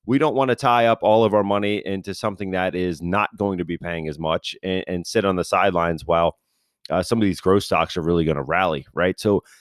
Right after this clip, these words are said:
uh, we're gonna start to see that pivot. Uh, I think we could definitely see those, uh, some of the builders, some of the, um, banks, some of the growth stocks, uh, really start to come back up.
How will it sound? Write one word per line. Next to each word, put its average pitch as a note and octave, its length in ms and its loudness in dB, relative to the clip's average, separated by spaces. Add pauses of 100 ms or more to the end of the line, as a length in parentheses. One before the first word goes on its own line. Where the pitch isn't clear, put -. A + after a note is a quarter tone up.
(400)
uh, G#2 100 4
we're A#2+ 220 4
gonna C#3 160 -2
start C3 240 0
to B2+ 80 -6
see B2 140 -4
that A#2 200 4
pivot. G#2+ 300 2 (420)
Uh, G2 220 -2
I G2+ 80 -2
think A2+ 240 -6
we A2 100 -6
could G#2 180 -4
definitely G2+ 320 0
see G#2 300 0
those, G2 320 4
uh, F#2+ 260 4 (280)
some - 160 -6
of G3 60 2
the F#3+ 80 4
builders, G#2+ 480 4
some C#3+ 160 2
of D#3+ 80 2
the, D3 280 4
um, A2 520 4 (600)
banks, G2 460 -2
some C3 240 -4
of D3+ 80 -2
the D3 60 -2
growth G2+ 300 -2
stocks, F#2+ 520 -4 (580)
uh, F2 80 -6
really A#2 400 0
start G#2 280 -2
to G2+ 80 -12
come F#2 200 -6
back D#2 300 -4
up. A2+ 300 2